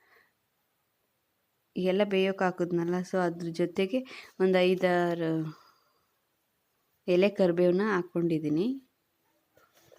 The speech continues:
ಟೇಸ್ಟ್ ಚೆನ್ನಾಗಿರುತ್ತೆ ಅದ್ರ ಸ್ಮೆಲ್ಲು. So ಈಗ ಇದಕ್ಕೆ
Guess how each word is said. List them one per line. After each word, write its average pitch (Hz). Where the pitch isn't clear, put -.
ಟೇಸ್ಟ್ 202
ಚೆನ್ನಾಗಿರುತ್ತೆ 175
ಅದ್ರ 156
ಸ್ಮೆಲ್ಲು. 180
So 175
ಈಗ 185
ಇದಕ್ಕೆ 175